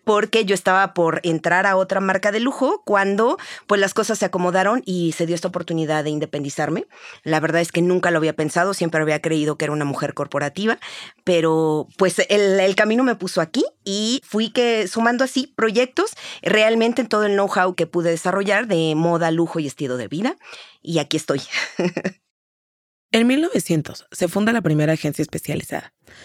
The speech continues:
Speaker 2: The Publicity Bureau en Boston. Entre sus fundadores se encontraba el periodista Ivy Lee, considerado para muchos como el padre del P R,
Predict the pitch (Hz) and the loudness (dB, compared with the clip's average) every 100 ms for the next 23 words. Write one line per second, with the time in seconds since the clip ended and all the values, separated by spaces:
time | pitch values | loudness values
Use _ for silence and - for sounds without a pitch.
0 | - - 180 185 190 208 226 - 226 - | -6 -2 0 2 2 2 0 0 0 0
1 | 175 165 156 160 - 151 147 - - - | 0 2 2 0 0 0 0 -2 -8 -14
2 | _ _ _ _ _ _ _ _ - 202 | _ _ _ _ _ _ _ _ -6 0
3 | 226 226 226 240 226 220 226 196 269 - | 2 2 2 2 2 4 4 2 0 -2
4 | 196 185 190 208 220 247 196 160 156 - | 0 2 2 2 0 2 2 2 2 0
5 | 175 - 175 175 147 147 - - _ _ | 0 2 2 2 2 -2 -6 -20 _ _
6 | _ - 170 175 180 180 202 240 175 156 | _ -2 0 2 4 4 2 2 2 2
7 | 151 175 - 160 151 160 156 165 151 - | 2 0 0 0 2 2 2 2 0 0
8 | 160 147 190 | 0 2 -2